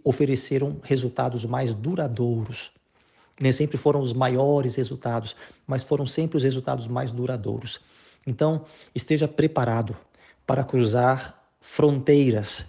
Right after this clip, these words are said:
de fé, fronteiras de religião, fronteiras linguísticas, fronteiras culturais, fronteiras econômicas, né?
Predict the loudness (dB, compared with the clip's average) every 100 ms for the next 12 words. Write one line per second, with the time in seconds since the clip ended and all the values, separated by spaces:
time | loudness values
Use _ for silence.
0 | -12 -6 -4 -6 -2 0 0 -4 -16 -20
1 | _ _ _ _ _ -8 -4 0 2 2
2 | 0 0 0 2 2 2 0 0 0 -2
3 | -8 _ _ _ _ _ -2 0 2 2
4 | 2 2 0 -2 0 0 0 -6 -10 -10
5 | -10 -14 _ _ _ _ _ -20 -4 -2
6 | 0 2 2 2 -4 -6 -6 -6 -4 -4
7 | 0 -2 -4 -8 -12 _ _ -4 -4 0
8 | -2 -2 -6 -8 -18 _ 0 0 2 -2
9 | 0 0 -2 -6 -10 -12 _ _ _ _
10 | _ -4 -2 -4